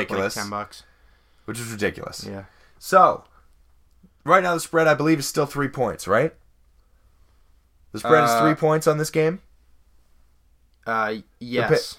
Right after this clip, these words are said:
Speaker 1: the
Speaker 2: Yes.
Speaker 1: Patriots are favored by three points over the Atlanta Falcons. If that line gets bet up like I think it's going to, above three to three and a half or to four, do you think the Falcons are the right side?
Speaker 2: Yeah. Hell
Speaker 1: Yeah.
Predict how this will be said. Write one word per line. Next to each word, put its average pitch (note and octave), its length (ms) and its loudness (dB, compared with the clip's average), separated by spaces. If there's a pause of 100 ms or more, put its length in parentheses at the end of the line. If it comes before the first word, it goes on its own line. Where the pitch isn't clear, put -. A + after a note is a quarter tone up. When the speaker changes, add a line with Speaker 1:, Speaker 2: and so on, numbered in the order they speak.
(100)
Speaker 1:
the B2 80 -6
Speaker 2:
Yes. - 100 -16
Speaker 1:
Patriots E3 400 2
are D#3 60 -4
favored C3 380 0
by A2 100 2
three C#3 220 -4
points C3+ 240 -6
over B2+ 120 -2
the A#2 100 -4
Atlanta A2+ 240 -2
Falcons. A2 560 0 (460)
If G3 280 2
that F#3+ 260 4
line C3+ 560 4
gets B2+ 180 4
bet C#3+ 260 4
up C#3 200 6
like A#2 300 4
I B2+ 120 4
think C3+ 240 -8
it's - 120 -10
going C3 280 0
to, F#2+ 300 -6
above B2+ 380 2
three A2 460 -4
to - 160 -14
three B2 260 -8
and B2 80 -4
a B2 40 -2
half B2 300 2
or A#2 60 0
to G#2 60 -6
four, - 480 -2 (540)
do G#2+ 120 -4
you C#3 140 -2
think C3 200 -6
the A#2 80 -6
Falcons A#2+ 400 2
are G#2 40 -12
the G2+ 80 -4
right F#2+ 220 0
side? D#2 380 -4 (1040)
Speaker 2:
Yeah. E3 260 2 (160)
Hell G3 240 4
Speaker 1:
Yeah. E3 80 4